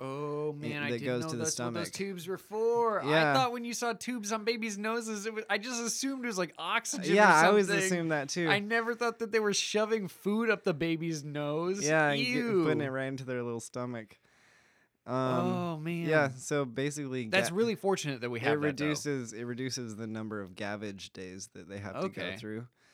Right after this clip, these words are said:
Speaker 2: And it can even reduce the number of days a baby has to be hop-, hospitalized.
Speaker 1: Wow.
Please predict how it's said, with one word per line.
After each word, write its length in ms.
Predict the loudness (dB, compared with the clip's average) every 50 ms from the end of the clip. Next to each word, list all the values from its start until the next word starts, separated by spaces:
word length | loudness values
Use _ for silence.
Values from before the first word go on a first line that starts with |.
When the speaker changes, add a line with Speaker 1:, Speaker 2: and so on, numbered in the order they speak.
| _ _ _ _ _ _ _ _
Speaker 2:
And 260 | -4 -4 -2 -2 -2 -4
it 160 | -4 -6 -6
can 140 | -8 -8 -6
even 240 | -6 -6 -6 -6
reduce 380 | -6 -6 -6 -6 -6 -8 -8 -8
the 100 | -8 -8
number 340 | -6 -6 -6 -6 -6 -6 -4
of 300 | -6 -6 -8 -10 -10 -10
days 260 | -8 -8 -6 -8 -8
a 60 | -10
baby 240 | -8 -8 -8 -8 -8
has 220 | -10 -10 -10 -10 -12
to 80 | -12
be 100 | -12 -12
hop-, 320 | -10 -10 -10 -10 -12 -14 -18 _
hospitalized. 840 | -12 -10 -10 -10 -10 -10 -14 -14 -14 -14 -14 -16 -16 -16 -18 -18 -20 -20 _ _ _ _ -12
Speaker 1:
Wow. 560 | -10 -10 -8 -8 -8 -8 -8 -8 -10 -14